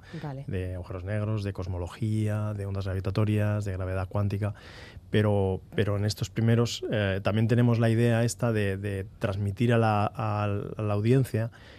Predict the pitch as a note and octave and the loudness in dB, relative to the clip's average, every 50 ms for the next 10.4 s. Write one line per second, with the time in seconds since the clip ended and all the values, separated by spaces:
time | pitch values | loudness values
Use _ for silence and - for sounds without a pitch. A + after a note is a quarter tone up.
0 | - - - - - - G#2+ G#2 G2+ G2 G2 F#2+ F#2+ F#2 - G2+ G#2 A2 A2+ G#2 | -20 -20 -20 -20 -8 -2 0 2 2 2 2 0 0 -2 -2 -2 0 2 2 0
1 | G#2 - - G2+ G2 G2 G2+ G2 G2+ G#2 F#2+ - A2 A2 A2 A2+ A2+ A#2 A#2+ A#2+ | 0 -2 -2 -2 -2 0 0 -2 -2 -2 -2 0 2 4 4 4 4 4 2 0
2 | - D4+ D4+ - - A2+ A2 A2+ A2 G#2+ G2+ - A#2+ A2 - - B2 C3 - - | -2 -6 -10 -4 -2 0 2 4 2 2 2 0 -2 -2 -2 -2 -4 -4 -4 -6
3 | - - G#2+ - G#2+ G#2+ A2+ - - - - A#2 G#2+ - G2 G2 G2+ G2+ F#2 F2+ | -8 -8 -6 -4 -4 -4 -4 -6 -8 -2 0 0 0 0 -2 -4 -4 -4 -4 -6
4 | F2+ F#2 F#2 G#2+ B2 - - - G2 - G2+ G#2 - - - - - - - A#2+ | -8 -10 -10 -12 -12 -12 -12 -12 -8 -6 -6 -6 -6 -8 -12 -20 -18 -12 -10 -10
5 | - - A2 A2 A2 A2+ - A2+ G#2+ G#2+ G#2+ A2 G#2+ - - A2+ G#2+ G2+ G2 F#2+ | -8 -4 -4 -4 -2 -2 0 0 0 0 0 0 -2 -2 -2 -2 0 0 0 -2
6 | F#2+ F#2+ G2 - - G#2 G2 F#2+ F#2+ F#2+ G2 - - - - - F#2 - - - | -4 -4 -6 -6 -6 -6 -6 -6 -8 -8 -8 -10 -10 -12 -12 -14 -12 -8 -8 -6
7 | F#2+ - G2+ - G#2+ G2+ - A2 G2+ G#2 A2+ - - G#2 G2 F#2+ F#2 F2+ F#2 F#2 | -6 -4 -2 -2 0 0 0 0 0 0 -2 -2 -4 -6 -6 -6 -6 -8 -8 -8
8 | F2+ F2+ F#2+ A#2+ C#3+ F3+ D#3+ F3+ G3 G#3 G3+ E3+ D3 - - - D3+ D3+ C#3+ D3 | -8 -8 -10 -10 -8 -8 -6 -6 -6 -8 -8 -12 -14 -14 -10 -8 -6 -6 -4 -6
9 | D3 C#3+ - E3 E3+ G3 A3 G#3+ F#3+ - E3 - - D#3+ - - D3+ C#3 - C#3+ | -6 -6 -4 -6 -4 -4 -6 -8 -8 -10 -10 -8 -8 -8 -6 -6 -6 -4 -2 -2
10 | D3+ D#3+ F3+ G3+ G#3 - - - | -2 -2 -4 -6 -8 -10 -14 -16